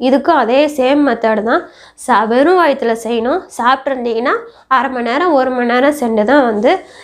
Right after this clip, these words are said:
இதேமாரி ப்ரெஷர் கொடுக்கணும். நீங்க சாப்பிட்ட உடனே செஞ்சீங்கன்னா உங்களுக்கு செரிமானத்துல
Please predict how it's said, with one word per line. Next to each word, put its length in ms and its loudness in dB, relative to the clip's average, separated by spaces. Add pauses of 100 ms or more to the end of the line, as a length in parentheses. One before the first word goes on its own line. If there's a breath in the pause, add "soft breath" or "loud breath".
(140 loud breath)
இதேமாரி 440 2
ப்ரெஷர் 400 -2
கொடுக்கணும். 400 -4 (400)
நீங்க 160 6 (100)
சாப்பிட்ட 360 2
உடனே 240 0
செஞ்சீங்கன்னா 540 0
உங்களுக்கு 340 -2
செரிமானத்துல 640 2